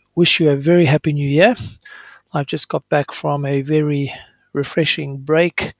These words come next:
uh, in the north of, uh, Norfolk. Uh, although the weather wasn't very nice, I had an opportunity to, uh, rest, uh, re-, read a lot, uh, walk,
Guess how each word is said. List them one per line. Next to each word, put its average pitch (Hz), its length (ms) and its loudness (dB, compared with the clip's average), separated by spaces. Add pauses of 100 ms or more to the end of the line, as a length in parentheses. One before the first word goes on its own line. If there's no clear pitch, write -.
(720)
uh, 160 160 -6
in 160 160 -6
the 143 80 -4
north 147 440 -4
of, 147 600 -4
uh, 139 120 -4
Norfolk. 175 680 0 (640)
Uh, 147 160 -6
although 156 200 2
the 160 100 2
weather 185 200 6
wasn't 156 300 2
very 143 180 0
nice, 139 360 -4
I 139 80 -4
had 143 180 -6
an 139 100 -10
opportunity 139 760 -10
to, 135 540 -14
uh, 139 340 -14
rest, - 720 0
uh, 143 300 -8
re-, 151 280 0 (500)
read 170 300 4
a 170 80 6
lot, 170 460 2
uh, 143 240 -6
walk, 156 460 -2